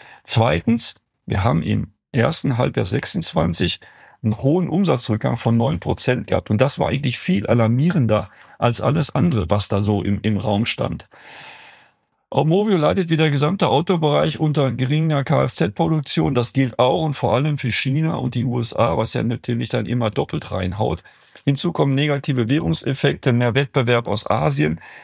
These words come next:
Das heißt, die zentrale Frage ist, schafft es, äh, Aumovio von einem reinen Autozulieferer zu einem, ja, Elektronikunternehmen zu werden,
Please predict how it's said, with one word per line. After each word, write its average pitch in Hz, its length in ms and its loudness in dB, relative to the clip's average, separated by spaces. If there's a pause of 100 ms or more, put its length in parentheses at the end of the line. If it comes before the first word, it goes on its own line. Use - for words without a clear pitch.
(100)
Das - 140 0
heißt, 143 180 2
die 131 80 0
zentrale 117 560 2
Frage 147 360 0
ist, - 160 -2
schafft - 320 0
es, 170 200 2 (440)
äh, 110 140 4
Aumovio 113 760 2
von 127 180 0
einem 117 280 2
reinen 110 260 2
Autozulieferer 110 800 0
zu - 180 -2
einem, 131 280 2 (240)
ja, 107 240 2
Elektronikunternehmen 117 1400 2
zu 98 260 -2
werden, 104 420 2